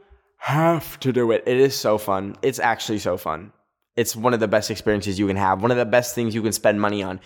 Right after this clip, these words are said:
You want a P S five? You're ridiculous. You want the Xbox Series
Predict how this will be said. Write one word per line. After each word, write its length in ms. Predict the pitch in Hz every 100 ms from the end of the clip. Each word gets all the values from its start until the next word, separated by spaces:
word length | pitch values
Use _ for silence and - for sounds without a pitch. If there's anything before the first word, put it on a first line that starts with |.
| -
You 140 | - 151
want 180 | 151 131
a 100 | 123
P 240 | - 143
S 160 | 135 -
five? 480 | 127 131 135 127 - - _ _ _ -
You're 280 | 139 151 147
ridiculous. 920 | 120 139 110 143 139 135 117 120 -
You 80 | 160
want 240 | 151 139
the 100 | 131 -
Xbox 800 | 143 - - 143 135 - - - _ - 104
Series 600 | - 165 156 151 147